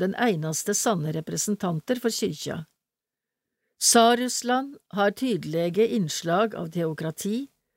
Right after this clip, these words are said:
med overvaking, sensur og fangeleirar for opposisjonelle. Etter den kommunistiske revolusjonen i nitten sytten heldt dette fram, men no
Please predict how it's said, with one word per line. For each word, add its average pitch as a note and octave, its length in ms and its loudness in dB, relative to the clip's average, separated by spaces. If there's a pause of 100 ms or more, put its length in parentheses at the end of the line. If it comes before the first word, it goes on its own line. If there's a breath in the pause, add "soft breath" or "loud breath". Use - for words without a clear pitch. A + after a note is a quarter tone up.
(340)
med G3 160 6
overvaking, F#3 1120 2
sensur G#3 800 0
og G#3+ 160 2
fangeleirar D#3 880 0
for F3 180 -2
opposisjonelle. D#3+ 920 -4 (1600)
Etter C4 240 6
den C4 100 2
kommunistiske A#3+ 840 2
revolusjonen G3 720 0
i A3 140 2
nitten - 240 -6
sytten A#3 580 0 (400)
heldt A#3 320 4
dette F3+ 240 -2
fram, D3+ 320 -4 (480)
men G#3 240 6
no A3+ 160 2